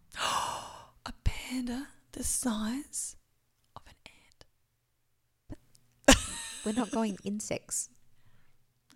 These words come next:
Speaker 1: All right, fair.
Speaker 2: Well, we would have talked about the cockermouse by now.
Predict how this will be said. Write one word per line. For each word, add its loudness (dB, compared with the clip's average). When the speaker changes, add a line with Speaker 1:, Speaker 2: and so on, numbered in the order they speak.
Speaker 1:
All -2
right, -2
fair. -6
Speaker 2:
Well, 8
we 10
would 8
have 6
talked 4
about 4
the 0
cockermouse 2
by 2
now. -4